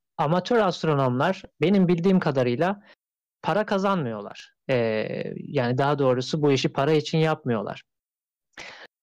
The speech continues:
Para kazanmamalarına rağmen, e, yoğun bir çaba harcıyorlar, yoğun bir emek veriyorlar. E, amatör astronomlar bu işi neden devam ettiriyorlar? Neden, e,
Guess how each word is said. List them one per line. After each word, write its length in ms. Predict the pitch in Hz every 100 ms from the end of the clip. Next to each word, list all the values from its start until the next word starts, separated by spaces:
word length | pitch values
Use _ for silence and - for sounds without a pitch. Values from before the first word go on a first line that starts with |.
| _ _
Para 260 | - 175 208
kazanmamalarına 1200 | 196 208 226 208 - _ 160 151 147 143 147 143
rağmen, 440 | 170 151 151 185
e, 100 | 143
yoğun 460 | 139 135 151 175 180
bir 40 |
çaba 340 | 170 151 165 156
harcıyorlar, 480 | 127 120 117 117
yoğun 300 | 123 135 147
bir 60 | 147
emek 340 | 131 151 -
veriyorlar. 460 | 117 107 110 - - _ _ _ _ _ _ -
E, 380 | - - - - -
amatör 320 | 165 214 254
astronomlar 600 | 226 190 208 196 190 156
bu 100 | 202
işi 200 | 202 180
neden 300 | 175 196 190
devam 260 | 147 127 117
ettiriyorlar? 600 | 113 - 117 113 117 127
Neden, 340 | 143 175 175
e, 360 | 143 139 135